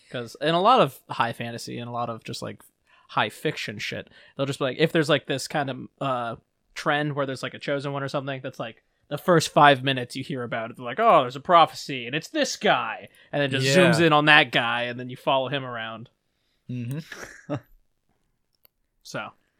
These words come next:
Speaker 1: nice. Good on you, Wheel Time.
Speaker 2: Next up, Hellbound. K-drama came out on Netflix. We talked about this briefly. It's six episodes long. Uh, the C G on the demon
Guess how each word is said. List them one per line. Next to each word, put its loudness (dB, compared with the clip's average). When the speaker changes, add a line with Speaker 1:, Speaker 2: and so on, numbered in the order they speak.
Speaker 1:
nice. -12
Good -6
on -6
you, -6
Wheel -8
Time. -16
Speaker 2:
Next -2
up, 0
Hellbound. -4
K-drama -2
came -8
out -6
on -6
Netflix. -8
We -8
talked -4
about -2
this -8
briefly. -8
It's -10
six -10
episodes -6
long. -4
Uh, -2
the -6
C -6
G -6
on -6
the -8
demon -10